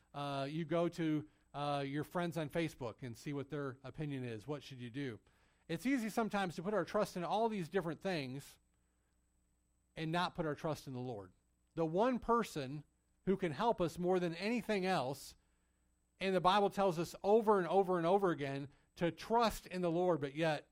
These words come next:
we decide to look elsewhere for that trust. You know, in that second part of that verse, it says, "Trust in the Lord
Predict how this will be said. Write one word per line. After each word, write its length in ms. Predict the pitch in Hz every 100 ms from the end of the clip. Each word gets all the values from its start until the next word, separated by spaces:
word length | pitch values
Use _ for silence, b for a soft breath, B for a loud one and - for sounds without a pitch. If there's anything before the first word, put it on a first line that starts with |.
| _ _ _ _ _
we 100 | 170
decide 520 | 170 160 175 170 160 127
to 400 | 165 156 143 131 _ _ _
look 220 | 156 170 180
elsewhere 440 | 170 - 143 117
for 120 | -
that 180 | 107 110
trust. 460 | - 104 - - _ _ _ _ _ _ _ _ _ _ _ _ _ _ _ _ _ _ _ -
You 80 | 175
know, 200 | 170 156 156
in 340 | 170 175 170 165 139
that 220 | 170 160 - 165
second 280 | 208 180
part 160 | 170 175
of 40 |
that 160 | 143 123
verse, 280 | 170 170 -
it 100 | 139
says, 460 | 165 143 135 127 - _ -
"Trust 300 | 202 196 175
in 60 |
the 60 | 147
Lord 460 | 151 160 139 127